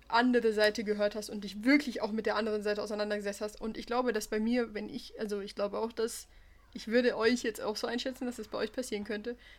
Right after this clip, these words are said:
dass wenn du dich über, äh, das Internet oder über diese Wahlinformationszeugs oder über irgend-, irgendwas informierst, dann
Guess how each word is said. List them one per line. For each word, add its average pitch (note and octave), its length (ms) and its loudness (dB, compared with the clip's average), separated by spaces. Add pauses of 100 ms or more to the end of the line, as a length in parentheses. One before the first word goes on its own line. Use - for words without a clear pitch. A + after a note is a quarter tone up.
(140)
dass G3+ 320 -2
wenn G#3+ 140 2
du A#3 80 -6
dich B3+ 240 -6
über, A3+ 400 -2 (640)
äh, G#3 180 0
das G#3 120 -6
Internet B3 560 0
oder G#3+ 200 0
über G#3+ 200 0
diese G3+ 300 -4
Wahlinformationszeugs A3 1500 0
oder G3+ 180 -6
über G#3 240 -6
irgend-, A#3 380 -8
irgendwas C#4 380 0
informierst, A3+ 680 -2 (340)
dann A#3 340 0